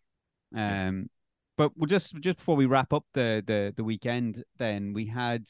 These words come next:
Speaker 2: um, sort of two sort of mentions, I suppose. Yuki Tsunoda, uh, who's been sort of, con-, you know, consistently pretty bad, <laughs> I suppose, over the last while. But I mean, P ten and should have possibly have gotten more than P ten.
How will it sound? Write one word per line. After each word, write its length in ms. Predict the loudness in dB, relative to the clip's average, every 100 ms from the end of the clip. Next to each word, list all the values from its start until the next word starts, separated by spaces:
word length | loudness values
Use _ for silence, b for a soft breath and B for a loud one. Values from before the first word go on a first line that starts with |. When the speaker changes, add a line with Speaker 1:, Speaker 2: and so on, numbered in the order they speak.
| -8
Speaker 2:
um, 640 | -4 -2 -2 -2 -4 -6 -10 -20 b b b _ _ _ _ _
sort 220 | -2 -2
of 180 | -2 2
two 320 | 4 6 4
sort 200 | 2 0
of 40 | 2
mentions, 480 | 4 2 2 -2
I 60 | -2
suppose. 280 | -2 0 2
Yuki 220 | 0 0
Tsunoda, 600 | 2 6 8 8 6 4 -2 _ _ _
uh, 680 | -4 0 0 0 0 -2 -2
who's 320 | 0 0 0 -4
been 440 | -2 0 0 -2 -4
sort 240 | -8 -6 -6
of, 60 |
con-, 500 | -8 -16 -16 -20 -20 B B B
you 100 | -2
know, 120 | -2 -6 -10
consistently 520 | -8 -6 -8 -8 -10
pretty 180 | -8 -8
bad, 360 | -2 -2 -2 -6
<laughs> 80 | -6
I 120 | -4
suppose, 360 | -2 2 2 2
over 160 | 0
the 80 | -2
last 260 | -2 -4 -2
while. 300 | 0 0 0
But 160 | -2
I 40 | -2
mean, 200 | -2 -4 b b b _ _ _ _ -2
P 160 | -2
ten 320 | 2 2 2
and 100 | 2
should 160 | 2 2
have 100 | 2
possibly 560 | 2 0 -2 -4 -4 -4
have 220 | -4 -6 -6 -4
gotten 500 | -4 -2 -2 -4 -8 _
more 320 | -4 2 2
than 160 | 2 0
P 220 | -2 -4
ten. 420 | -2 -2 -2 -4